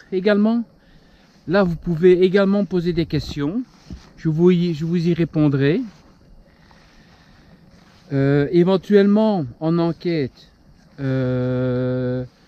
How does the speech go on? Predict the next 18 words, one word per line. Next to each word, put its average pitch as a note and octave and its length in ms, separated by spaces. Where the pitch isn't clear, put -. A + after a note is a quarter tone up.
je C3 200
peux F#3+ 280
éventuellement G3 1160
prendre D#3+ 480
un F#3+ 200
abonné F#3 640
avec D#3 280
moi D3+ 320
pour D#3+ 100
aller D#3+ 120
en D3+ 120
enquête, C#3 480
si F#3 200
ça F3 160
intéresse D#3 400
quelqu'un. C#3 500
Donc, E3 340
hop. D3 120